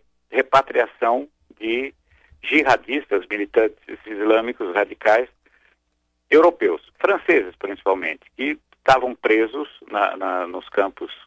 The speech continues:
eh, campos de refugia-, campos de <clears throat> prisioneiros,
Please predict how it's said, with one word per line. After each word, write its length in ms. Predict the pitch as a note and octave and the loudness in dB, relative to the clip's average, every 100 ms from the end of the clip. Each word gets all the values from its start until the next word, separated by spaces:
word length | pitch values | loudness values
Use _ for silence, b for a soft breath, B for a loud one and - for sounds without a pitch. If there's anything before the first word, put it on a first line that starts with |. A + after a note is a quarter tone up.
| - | -10
eh, 240 | F2+ F2+ - | -6 -6 -4
campos 340 | - G2 - E2+ | -2 -2 -4 -12
de 80 | F#2 | -10
refugia-, 540 | F2 - F2+ F2 - - - | -10 -8 -6 -6 -8 -14 -2
campos 340 | G#2 - G2 | -2 -2 -10
de 140 | G2 _ _ | -10 _ _
<clears throat> 320 | - - A2+ - | -6 -6 -8 -6
prisioneiros, 580 | - G2+ G2 F#2 F2+ D#2+ | -2 2 2 2 0 0